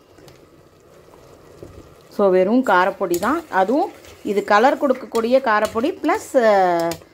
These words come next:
அஹ், காரம் கொஞ்சம், எங்க வீட்ல எல்லாமே காரம் கம்மிங்க, எனக்கு வயித்-, வயித்துல அல்சர் ப்ராப்ளம் இருக்கிறதுனால. So, இதுல மஞ்சப்பொடி, அப்புறம் கரம் மசாலா, பிரியாணி பொடி அதெல்லாம் எதுவுமே கிடையாது.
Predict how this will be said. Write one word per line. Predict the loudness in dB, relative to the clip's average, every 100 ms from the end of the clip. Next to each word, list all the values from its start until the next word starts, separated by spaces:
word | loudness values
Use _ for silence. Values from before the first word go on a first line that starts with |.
| _ _
அஹ், | -4 -2 0 -2
காரம் | 4 4 4 0
கொஞ்சம், | -2 0 0 -4
எங்க | -6 -4
வீட்ல | -2 -2 0 0
எல்லாமே | 2 2 0
காரம் | -2 0 0 0
கம்மிங்க, | -4 -4 -4 -4 -4
எனக்கு | -6 -6 -4
வயித்-, | -4 -4 -2
வயித்துல | 0 0 0 2 2 -2 -16 -20 -8
அல்சர் | -4 -2 -2 -4
ப்ராப்ளம் | 0 0 0 0
இருக்கிறதுனால. | -2 -4 -6 -4 -4 -4 -4 -8 -14 _ _ _ _ 0
So, | 4
இதுல | 4 2 0
மஞ்சப்பொடி, | 0 2 2 2 -2 -2 -4 -6 -8
அப்புறம் | -10 -8 -6 -2
கரம் | 0 0
மசாலா, | 0 -2 0 2 2 2
பிரியாணி | 0 -2 -4 -4
பொடி | -4 -2
அதெல்லாம் | -2 0 -2
எதுவுமே | -2 -2 -2 -2 -2
கிடையாது. | 0 2 2 0 -2